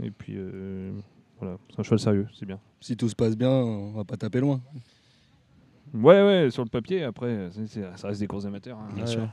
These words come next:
Speaker 1: Il peut toujours arriver des trucs, hein. Donc, euh,
Speaker 3: J'ai mis en tête, mais Benito Dorsi en tête, au premier échelon, ça peut, au niveau des chronos, c'est pas mal.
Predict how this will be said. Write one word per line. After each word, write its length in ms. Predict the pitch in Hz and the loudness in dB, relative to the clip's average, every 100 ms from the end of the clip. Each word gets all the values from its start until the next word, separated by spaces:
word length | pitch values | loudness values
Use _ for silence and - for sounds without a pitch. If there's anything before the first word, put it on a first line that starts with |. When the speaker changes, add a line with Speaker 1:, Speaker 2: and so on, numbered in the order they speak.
| - | -10
Speaker 1:
Il 60 | 107 | -14
peut 120 | 104 | -10
toujours 200 | 104 95 | -6 -4
arriver 240 | 95 95 | -4 -6
des 100 | 95 | -10
trucs, 260 | - 131 104 | -14 -20 -18
hein. 80 | 101 107 104 104 98 | -18 -18 -18 -16 -16
Donc, 120 | 98 - | -16 -18
euh, 40 | 90 101 98 _ _ _ _ - | -20 -20 -20 _ _ _ _ -20
Speaker 3:
J'ai 140 | 98 113 | -10 -4
mis 100 | 123 | -4
en 80 | |
tête, 200 | 127 165 160 | -4 -4 -4
mais 140 | 127 | -4
Benito 340 | 127 127 131 127 | -2 -2 -2 -4
Dorsi 400 | 120 - 147 131 | -6 -6 -8 -8
en 80 | |
tête, 380 | 117 127 123 117 | -6 -8 -6 -6
au 100 | 113 | -6
premier 320 | 113 120 117 | -6 -6 -4
échelon, 260 | 113 - 143 | -6 -8 -10
ça 120 | 131 | -10
peut, 260 | 110 117 113 | -10 -8 -6
au 140 | 110 | -6
niveau 180 | 117 117 | -6 -4
des 120 | 117 | -4
chronos, 260 | 110 120 123 | -4 -6 -6
c'est 140 | - | -6
pas 100 | 110 | -6
mal. 240 | 113 120 | -4 -6